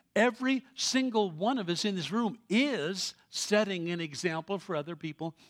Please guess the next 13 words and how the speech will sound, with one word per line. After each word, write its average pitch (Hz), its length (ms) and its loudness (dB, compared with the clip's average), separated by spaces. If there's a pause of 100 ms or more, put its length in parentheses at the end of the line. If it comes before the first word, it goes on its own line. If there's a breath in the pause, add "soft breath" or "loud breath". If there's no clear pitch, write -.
(140)
that 185 140 -2
are 196 60 0
watching. 214 420 0
For 147 140 -4
some 165 240 -2
of 170 140 -2
you, 202 220 0
it's - 180 -2
your 170 140 0
children, 196 420 -2
your 170 180 0
adult 214 340 -2
children, 135 400 -2